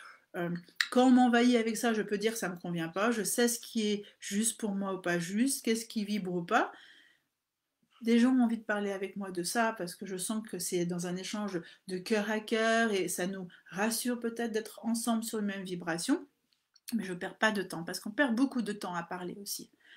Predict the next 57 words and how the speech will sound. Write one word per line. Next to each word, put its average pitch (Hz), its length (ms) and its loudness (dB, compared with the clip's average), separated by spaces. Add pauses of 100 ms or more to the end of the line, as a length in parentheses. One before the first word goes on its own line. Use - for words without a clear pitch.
(280)
On 180 60 -10
perd 202 180 0
beaucoup 240 240 2
de 208 100 0
temps 262 360 4 (440)
à, 185 220 -8
à 196 60 -6
parler 247 420 4
de 220 100 -2
ce - 140 -2
qui 226 160 -2
ne 208 80 2
va 196 140 -2
pas 254 280 2
tant, 269 400 4 (680)
tant 302 180 6
qu'on 254 160 6
ne 233 80 6
sait 220 160 2
pas 247 220 4
en 233 60 4
fait 233 240 0
en 208 180 0
nous 220 240 8
qu'est-ce 233 240 -2
que 214 100 -4
ça 196 200 -4
fait, 190 500 -2
qu'est-ce 202 340 -6
qui - 160 -14
résonne. 185 360 -6
Que 233 100 -6
quand 330 220 -6
ça 285 180 0
résonne 247 320 4
en 220 80 4
nous, 294 160 2 (320)
on 226 100 0
peut 381 180 0
en 381 80 6
par-, 226 400 -2
en 202 100 -6
parler 202 320 -4
en 285 100 4
plus 277 180 -6
parce 208 160 -6
qu'on 208 120 -8
perd 170 180 -4
pas 220 120 0
de 233 40 0
l'énergie 226 460 0 (360)
et 226 100 -8
clairement 269 420 6
notre 247 180 6
posture 240 380 -2
fait 285 240 0
qu'on, 233 220 0